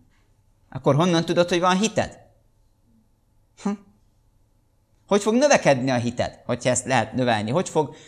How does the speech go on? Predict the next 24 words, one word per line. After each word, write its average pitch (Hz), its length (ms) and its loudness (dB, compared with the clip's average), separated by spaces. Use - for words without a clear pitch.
hogy - 200 -4
fog 165 160 -4
az 165 220 4
benned 156 360 2
kiteljesedni, 120 720 0
inkább 110 280 -4
így 131 140 -6
fogalmaznám? 107 760 -8
Mert 127 140 0
nem 156 100 2
arról 123 200 2
van 113 120 0
szó, 113 140 -6
hogy - 100 -12
több 127 160 0
vagy 110 160 -6
kevesebb 110 420 -4
hited 110 320 -8
van, 120 200 -2
csak - 220 -10
ennek 135 240 -2
meg 190 140 -2
kell 131 240 -2
érnie. 127 600 2